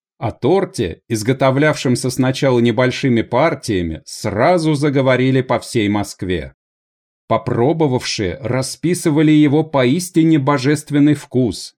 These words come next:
нежность, сладость без приторности, воздушность без "э". Одним словом,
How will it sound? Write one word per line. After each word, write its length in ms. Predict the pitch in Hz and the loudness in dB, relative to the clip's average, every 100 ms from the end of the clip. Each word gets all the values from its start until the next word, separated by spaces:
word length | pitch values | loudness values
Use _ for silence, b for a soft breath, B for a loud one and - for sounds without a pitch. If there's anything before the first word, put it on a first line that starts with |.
| - | -6
нежность, 800 | 101 117 160 101 92 85 - _ | 0 2 2 0 -4 -8 -14 _
сладость 680 | - - 123 123 151 147 131 | -14 -6 -2 2 2 0 -2
без 200 | 127 151 | -2 -2
приторности, 960 | 151 147 165 175 127 98 87 - 87 - - | -2 0 0 0 -2 -2 -6 -8 -16 -16 -10
воздушность 880 | 98 131 95 87 151 165 147 131 104 | -2 -2 -2 -2 -2 0 0 -2 -2
без 320 | 95 120 98 | -2 -2 -2
"э". 260 | 101 80 - _ _ _ _ _ _ - | -4 -4 -8 _ _ _ _ _ _ -6
Одним 420 | 110 107 113 113 | -2 0 2 0
словом, 800 | 101 - 117 180 180 170 165 156 | 0 -4 -2 0 0 2 0 -2